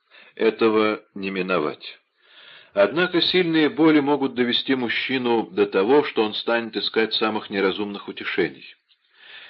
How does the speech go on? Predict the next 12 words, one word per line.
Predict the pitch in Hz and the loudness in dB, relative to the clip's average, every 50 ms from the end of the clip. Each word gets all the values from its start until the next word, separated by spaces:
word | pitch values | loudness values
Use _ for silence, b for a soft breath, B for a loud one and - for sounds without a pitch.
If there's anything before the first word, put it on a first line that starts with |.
| B B | B B
Страна | - - - 117 139 156 180 196 | -10 -4 0 2 2 4 4 2
невинных | 190 180 185 185 180 175 170 - - | 2 2 2 2 2 2 0 2 2
овечек | 147 139 151 170 160 - - - | 4 4 4 4 4 2 -4 -4
тоже | - - 117 110 107 98 113 107 | -2 2 4 6 6 4 2 -4
принадлежит | - 98 95 92 90 90 90 85 92 98 90 - | -6 -6 -8 -6 -6 -4 -4 -2 -2 -2 -2 -4
к | - - | -6 -10
земной | 80 87 87 85 85 85 85 82 87 - - | -6 -6 -4 -4 -2 -2 0 -2 -2 -4 -6
юдоле. | 82 78 80 80 76 73 82 80 78 76 78 78 _ _ _ _ b b b b b b b b b b b b b b - | -10 -8 -8 -8 -6 -4 -4 -4 -4 -4 -8 -14 _ _ _ _ b b b b b b b b b b b b b b -6
Все | - - 180 196 | 0 2 4 6
равно | 196 185 170 175 190 196 | 6 6 4 4 2 2
хочется | 185 - - 180 170 - - - - - - 110 | 2 2 2 0 2 0 -2 -6 -4 0 0 0
думать, | 101 127 185 190 175 170 165 - - - | 2 4 2 2 2 0 -2 -4 -6 -14